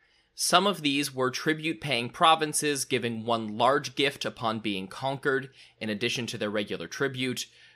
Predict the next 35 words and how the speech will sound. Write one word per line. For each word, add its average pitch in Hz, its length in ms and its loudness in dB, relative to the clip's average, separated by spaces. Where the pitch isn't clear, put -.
in 131 180 6
which 123 220 2
case 117 300 0
the - 120 -8
gift 110 300 0
was 117 160 -2
more 113 240 2
of 110 140 0
a 101 280 2
"please 151 300 0
don't 131 260 2
kill 131 240 0
us" 131 160 4
bribe. 123 560 4
But 143 180 4
other 175 420 4
gift-giving 147 840 2
peoples 120 520 -2
are 120 160 0
deliberately 156 680 0
listed 123 440 -2
apart - 520 0
from 143 260 0
the 131 80 -2
tribute 113 480 -4
payers, - 480 -8
and 135 100 0
have 156 240 4
been 151 140 4
an 139 120 0
object 143 420 2
of 131 100 -4
speculation 113 760 0
among 95 280 -4
scholars. 71 680 -4